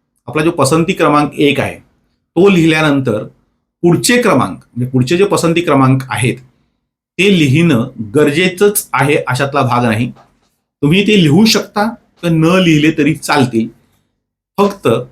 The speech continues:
मतपत्रिका ही कोरी टाकू नका. म्हणजे आपण जर एक आकडा लिहिला आणि त्याच्या पुढे जर पुढचे आकडे नाही लिहिले, पसंती क्रमांक पुढचे नोंदवलेच नाहीत, तर त्याची काहीही गरज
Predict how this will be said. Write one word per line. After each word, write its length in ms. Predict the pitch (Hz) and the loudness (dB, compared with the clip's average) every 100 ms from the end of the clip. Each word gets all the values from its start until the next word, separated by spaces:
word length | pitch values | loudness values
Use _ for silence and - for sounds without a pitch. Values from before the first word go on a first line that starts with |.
| 120 | 0
मतपत्रिका 760 | 131 208 247 233 185 170 - | 2 2 2 0 0 -2 -2
ही 140 | 170 220 | -2 -2
कोरी 440 | - 175 165 185 | -4 0 2 2
टाकू 280 | 160 - - | -2 -6 -8
नका. 200 | - _ _ _ 110 | -14 _ _ _ -10
म्हणजे 120 | 110 | -10
आपण 220 | 110 135 | -6 -4
जर 100 | 135 | -2
एक 300 | 151 160 208 | 2 2 2
आकडा 240 | - 135 127 | -2 0 2
लिहिला 220 | 113 90 | 0 -2
आणि 240 | - 120 | -10 -6
त्याच्या 160 | 123 131 | -2 0
पुढे 120 | 135 | 0
जर 140 | 143 147 | 0 -2
पुढचे 280 | 127 117 | -4 -2
आकडे 180 | 139 139 | 0 0
नाही 220 | 160 226 147 | 2 2 2
लिहिले, 200 | 98 87 _ _ _ _ - | 0 -4 _ _ _ _ -10
पसंती 280 | 107 143 135 | -4 -2 -2
क्रमांक 280 | 139 139 139 | -2 -2 0
पुढचे 200 | 131 143 | 0 2
नोंदवलेच 460 | 147 165 196 147 - | 2 4 2 2 -4
नाहीत, 140 | 98 - _ _ _ _ _ 156 | -16 -20 _ _ _ _ _ -4
तर 180 | 170 127 | -2 -4
त्याची 1080 | - _ _ _ _ _ _ _ 123 123 | -12 _ _ _ _ _ _ _ -10 -6
काहीही 380 | 143 131 147 170 | 0 2 4 2
गरज 340 | 127 123 139 | 2 2 0